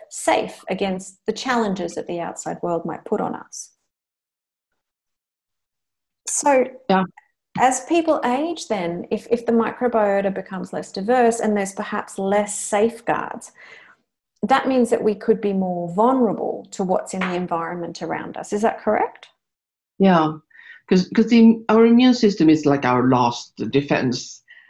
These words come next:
Speaker 2: and the immune system are working less efficient if the microbiota is, uh, out of balance, if we suffer from what we call dysbiosis. Dysbiosis is an unbalanced microbiota.
Speaker 1: Hmm.
Speaker 2: That could be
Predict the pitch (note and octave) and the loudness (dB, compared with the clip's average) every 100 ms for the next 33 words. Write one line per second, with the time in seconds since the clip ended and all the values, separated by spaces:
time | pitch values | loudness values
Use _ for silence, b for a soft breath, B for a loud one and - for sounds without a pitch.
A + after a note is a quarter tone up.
0 | _ D3+ C#3+ C#3 C3 D3 D3+ - _ D3 | _ 2 4 4 2 -6 -6 -10 _ 0
1 | D3 D3 F#3 F#3+ F#3 F3+ - F3 F3+ - | 0 4 6 6 4 0 4 2 4 2
2 | C3 C3 C#3+ C#3+ C#3+ C#3+ C3+ C3+ - - | 2 0 2 2 2 2 0 0 -6 -2
3 | B2+ B2 B2 - - - - _ _ _ | 0 2 0 -4 -12 -16 -20 _ _ _
4 | - C3 - A#2+ - F#2+ G2 - - B2+ | -8 -8 -2 -2 0 0 0 -4 0 0
5 | B2 - B2+ A#2+ A#2+ C3 A#2+ A#2 A#2 A2+ | 0 0 2 2 0 -2 0 2 2 0
6 | F#2 G#2+ - - _ - - - - - | 2 2 0 -10 _ -20 -20 -16 -14 -16
7 | _ _ _ C3+ B2+ B2 B2 A2+ F#2 D#2 | _ _ _ 2 4 2 2 2 2 0
8 | G2 - - b b - C#3+ - C#3 B2+ | -2 -6 -14 b b -4 -4 0 2 2
9 | - B2 B2 C#3 - A#2 A#2+ A#2 - - | 0 -2 2 0 2 0 2 0 0 -2
10 | - - C3+ C3 - - B2+ - - - | 0 0 2 2 2 0 0 0 -2 -2
11 | - - - D3 C#3+ - C3+ A#2 A#2+ A#2 | -4 -4 0 4 2 2 0 0 0 2
12 | A2+ - C#3+ C#3 C3 C3 A2+ A2 G#2+ - | 2 2 2 4 4 4 2 2 0 -2
13 | - - - - F#2 - - - b b | -2 -2 -2 -2 -2 -4 -4 -8 b b
14 | A3+ F#3+ C3 - C3+ C3 B2+ | -2 0 0 2 4 4 4